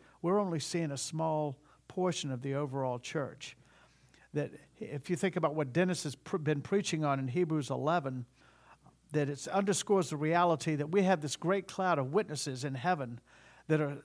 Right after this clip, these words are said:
part of this church that Christ has been building through the ages. So we have Christ as the bridegroom and the church as the bride.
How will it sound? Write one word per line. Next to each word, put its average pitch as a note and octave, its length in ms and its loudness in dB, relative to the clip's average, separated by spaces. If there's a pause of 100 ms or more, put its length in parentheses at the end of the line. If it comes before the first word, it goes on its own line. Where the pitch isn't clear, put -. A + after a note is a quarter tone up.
(160)
part G3 260 4
of C3+ 140 -6
this D3 220 -2
church D3+ 400 -2
that C#3 160 -8
Christ D#3+ 320 0
has C3+ 100 -8
been C#3 180 -2
building C#3+ 380 2
through D#3 260 -2
the C#3 140 -2
ages. C#3 560 -4 (1300)
So D#3+ 200 6
we D#3 120 4
have C#3+ 140 4
Christ F#3+ 360 4
as D#3+ 100 -4
the E3+ 60 -2
bridegroom D3 800 2
and C#3 140 -4
the C3+ 100 -6
church D#3 340 -2
as C3+ 100 -6
the C3+ 80 -6
bride. A#2+ 520 -2